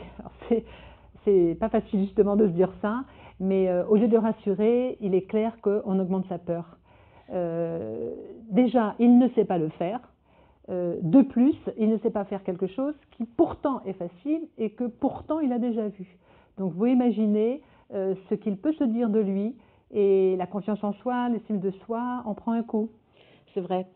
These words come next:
Speaker 2: Et maintenant, le troisième type d'erreur, celui qui relève de la substitution. C'est-à-dire qu'on pense trop souvent qu'en faisant à la place de l'élève, il pourra imprimer, il pourra facilement être autonome et refaire le même chemin, euh,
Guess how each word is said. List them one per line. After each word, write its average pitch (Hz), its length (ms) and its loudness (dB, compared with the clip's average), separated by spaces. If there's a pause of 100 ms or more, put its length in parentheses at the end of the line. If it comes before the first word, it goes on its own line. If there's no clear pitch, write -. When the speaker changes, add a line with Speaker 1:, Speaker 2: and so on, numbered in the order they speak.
(360)
Speaker 2:
Et 196 60 4
maintenant, 240 300 4
le 240 120 6
troisième 269 420 2
type 220 200 -8
d'erreur, 220 400 2
celui 233 240 -4
qui - 140 -4
relève 214 320 -2
de 190 80 0
la 220 160 0 (180)
substitution. 190 720 -12 (420)
C'est-à-dire 240 220 0
qu'on 220 120 0
pense 233 240 -4
trop 277 180 -2
souvent 214 520 -4
qu'en 208 160 -2
faisant 208 540 0
à 226 100 0
la 233 120 2
place 233 280 -2
de 185 80 2
l'élève, 180 520 2 (420)
il 226 180 -4
pourra 247 240 2
imprimer, 233 580 0 (300)
il 208 80 -8
pourra 208 300 -2
facilement 220 800 -2
être 220 300 -2
autonome 214 580 4
et 202 100 2
refaire 208 340 -2
le 196 100 4
même 226 220 2
chemin, 190 440 -2 (540)
euh, 165 100 -4